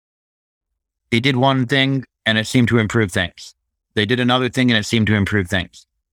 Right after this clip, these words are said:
They had five stars on Yelp. I read through the reviews. They looked like they were from distinct people who had all had a good experience. So all these things play in.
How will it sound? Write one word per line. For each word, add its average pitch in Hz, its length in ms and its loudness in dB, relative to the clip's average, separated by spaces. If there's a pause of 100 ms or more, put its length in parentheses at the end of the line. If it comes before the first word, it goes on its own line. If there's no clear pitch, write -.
(220)
They 104 100 -2
had 117 240 0
five 117 300 0
stars 120 560 0
on 101 180 0
Yelp. 117 380 0 (200)
I 98 80 -2
read 107 280 -2
through 113 120 0
the 101 100 0
reviews. 120 600 0 (180)
They 101 120 0
looked 110 220 -2
like 113 160 0
they 117 100 2
were 110 100 2
from 98 360 0
distinct 101 460 -2
people 98 320 0
who 98 80 2
had 98 100 2
all 95 140 2
had 98 120 2
a 95 60 -4
good 92 160 -4
experience. 90 580 -4
So 107 380 0 (100)
all 151 220 4
these 143 240 -2
things 131 280 0
play 120 260 0
in. 143 200 0